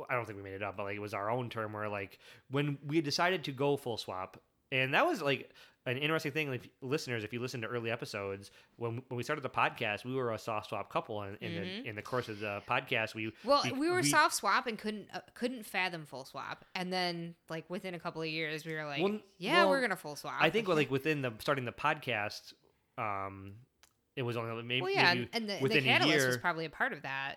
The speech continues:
Speaker 2: The
Speaker 1: we
Speaker 2: whole
Speaker 1: decided
Speaker 2: journey.
Speaker 1: we, we decided to become, um, full swap, and so it's, it was interesting those early days of the podcast because
Speaker 2: Oh, that is something that I didn't end up typing that has been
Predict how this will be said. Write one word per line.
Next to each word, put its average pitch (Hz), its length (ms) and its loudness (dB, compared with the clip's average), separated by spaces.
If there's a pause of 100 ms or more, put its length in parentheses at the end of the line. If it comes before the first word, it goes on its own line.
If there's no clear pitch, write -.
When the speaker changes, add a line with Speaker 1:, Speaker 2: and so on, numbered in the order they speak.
(240)
Speaker 2:
The 156 100 -4
Speaker 1:
we 127 120 0
Speaker 2:
whole 156 100 2
Speaker 1:
decided 131 300 4
Speaker 2:
journey. 143 200 -8
Speaker 1:
we, 123 180 -4 (220)
we 127 80 -6
decided 117 300 -2
to - 20 -10
become, 107 360 -6 (180)
um, 98 460 -8 (200)
full 220 220 -2
swap, 117 260 2
and 123 120 -6
so 131 140 0
it's, 123 180 -6 (280)
it 135 40 0
was 135 160 2
interesting 180 340 0
those 120 160 0
early 131 320 0
days 117 320 0
of 104 120 -8
the 107 60 -6
podcast 117 640 -2
because 294 560 4
Speaker 2:
Oh, - 40 -18 (260)
that 254 260 0
is 302 220 2
something 226 460 2
that 180 100 0
I 170 80 -2
didn't 202 300 -6
end 220 160 -4
up 208 100 -2
typing 220 640 -6
that 185 240 2
has 175 400 0
been 170 480 -4